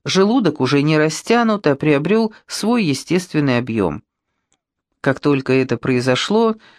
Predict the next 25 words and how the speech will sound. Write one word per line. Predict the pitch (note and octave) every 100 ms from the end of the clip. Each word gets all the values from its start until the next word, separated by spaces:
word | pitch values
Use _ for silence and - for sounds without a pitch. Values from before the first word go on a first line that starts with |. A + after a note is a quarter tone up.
| _ _ -
тут | G3 E3
же | D#3
закрылся | D#3 D3+ D#3+ C3+ - B2+
клапан, | C3 E3 G#3+ A3 G#3+
отделяющий | G3+ F3+ F#3+ F#3 F#3 F3 - E3+
его | E3 E3
от | C#3+
двенадцатиперстной | C3 B2 E3 - E3+ C3+ - B2 - B2+ A#2+
кишки. | A2+ - - D#2+ - _ _ - _ _ _ -
Полностью | A#3 C4 G#3+ D3+ - B2+
восстановились | D3+ D3+ D3 D3+ D#3+ G3 F3+ F3 - - _
естественные | F#3+ G3 - B3+ - D3+ C3+ C3
функции | - D3 C3 - C3+
тонкого | D3 C3 B2 B2
кишечника, | B2 E3+ A#3+ A3 - G3+ G3 F#3+ F3+ - - _ _ -
который | F#3+ F#3+ B3 A3+
уже | G3 F3+ G#3
не | G3
доставляет | E3+ E3+ - D#3+ E3+ F#3+ F#3
печени | - D#3+ - D#3
хлопот, | D3 D3 D3+ D3+ D3 C3
ставших | - - E3 D#3 C#3+ B2
в | -
свое | - C#3 B2+ A#2
время | F3 A3 G#3+ G3+